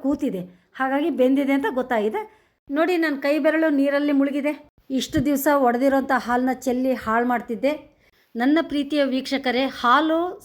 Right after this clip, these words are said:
ಸಹಜವಾಗೇ ಒಡೆದಿತ್ತು ಸರಿ, ನೀವು ಹಾಲು ಒಡಿಬೇಕು ಅಂತಂದ್ರೆ, ಹಾಲು ತಂದು ಕಾಯಿಸುವಾಗ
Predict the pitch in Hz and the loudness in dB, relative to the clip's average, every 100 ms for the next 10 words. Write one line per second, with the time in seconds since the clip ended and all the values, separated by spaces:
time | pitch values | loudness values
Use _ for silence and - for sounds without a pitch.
0 | - 240 269 285 294 294 339 269 226 240 | -4 -2 0 0 0 0 0 0 -2 -8
1 | 240 381 415 - 233 196 202 - - _ | -4 -6 -6 -8 -4 -4 -6 -10 -20 _
2 | _ _ _ - 302 330 - 233 240 330 | _ _ _ -6 -2 2 2 4 4 4
3 | 349 233 277 320 320 302 262 220 196 196 | 2 0 0 0 0 0 -4 -2 -6 -2
4 | 302 - _ - 240 285 320 277 294 294 | -4 -4 _ -2 4 4 2 0 0 2
5 | 330 320 - - 277 294 294 277 226 208 | 0 -4 -8 -2 2 2 0 0 0 0